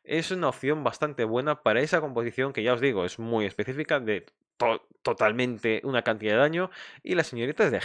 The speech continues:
Heal. <laughs> Pero ya sabéis, esto es oscuridad. Hasta los curanderos pega una maldita exageración. Y estamos viendo el tema de que tiene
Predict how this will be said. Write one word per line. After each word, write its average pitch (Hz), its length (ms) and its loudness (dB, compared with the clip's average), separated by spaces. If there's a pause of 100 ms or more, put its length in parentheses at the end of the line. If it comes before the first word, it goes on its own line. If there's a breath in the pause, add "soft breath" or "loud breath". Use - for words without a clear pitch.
Heal. 80 400 2 (240)
<laughs> - 680 -6
Pero 120 140 2
ya 165 80 6
sabéis, 156 300 4
esto 143 180 0
es 135 80 4
oscuridad. 123 500 4 (340 loud breath)
Hasta - 400 4
los 127 260 4
curanderos 120 600 2
pega 120 260 4
una 113 200 2
maldita 101 260 0
exageración. 78 640 -4 (400 loud breath)
Y 196 360 4
estamos 156 280 6
viendo 139 240 6
el 139 80 2
tema 127 200 4
de 123 120 4
que 107 120 0
tiene 120 480 0